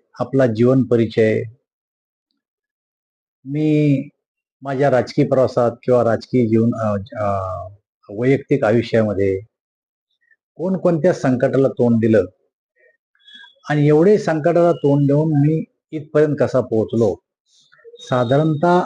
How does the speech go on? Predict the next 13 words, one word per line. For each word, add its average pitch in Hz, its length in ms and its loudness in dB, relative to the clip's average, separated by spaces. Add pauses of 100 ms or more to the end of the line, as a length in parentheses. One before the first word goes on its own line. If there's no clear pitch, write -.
(160)
आतापर्यंत 143 800 0 (180)
जे 147 100 2
काही 156 180 2
महान 147 440 0
नेत्यांचे 143 440 0
पुस्तकं 135 420 0
वाचले, 127 420 2
त्यामध्ये 127 520 0
साधारणतः 107 500 -2
हे 120 60 2
नमूद 101 340 -6
असतं. - 240 -14 (1300)
पण 202 140 -6